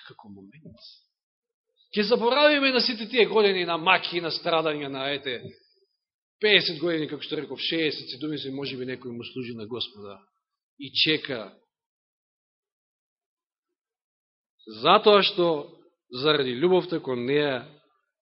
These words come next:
значи, му се чинеа како неколку дни. Седум години. И уште седум. Морам.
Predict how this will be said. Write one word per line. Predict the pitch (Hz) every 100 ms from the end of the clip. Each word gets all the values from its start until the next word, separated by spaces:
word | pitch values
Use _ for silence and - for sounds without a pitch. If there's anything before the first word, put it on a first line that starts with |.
| _ _ _ _ 120
значи, | 117 135 123 _ 147
му | 135 135
се | 120
чинеа | - 151 139 123
како | 123 127
неколку | 131 123 127 131
дни. | 110 117 127 113 - _ _ _ _ _ _ _ _ - -
Седум | 107 107 101
години. | 104 90 87 -
И | 196
уште | 202 -
седум. | 143 117 92 76 76 _ _ 110
Морам. | 110 104